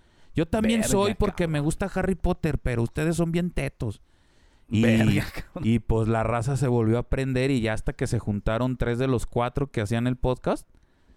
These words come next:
Speaker 1: Y este... y sí, le, sí, ahora sí pidieron disculpas. "No, no sabíamos que, que era tan importante este pedo, hablábamos sin saber", y...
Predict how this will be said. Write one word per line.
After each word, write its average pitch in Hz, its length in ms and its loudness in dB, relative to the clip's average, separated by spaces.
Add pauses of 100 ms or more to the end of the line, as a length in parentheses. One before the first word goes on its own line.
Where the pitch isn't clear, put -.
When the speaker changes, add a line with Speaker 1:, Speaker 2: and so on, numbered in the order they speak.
(340)
Speaker 1:
Y 98 260 2
este... 92 840 0 (560)
y - 80 -4
sí, 101 240 0
le, 104 180 0
sí, 92 140 -4
ahora 101 180 -2
sí 113 140 -2
pidieron 101 460 0
disculpas. 92 420 -2
"No, 107 300 0
no 143 120 -2
sabíamos 139 500 0
que, 113 300 -2 (560)
que 113 140 0
era 127 140 2
tan 156 200 2
importante 113 720 0
este 120 220 -2
pedo, 113 480 0
hablábamos 117 540 0
sin 98 320 0
saber", 98 680 0
y... 101 220 0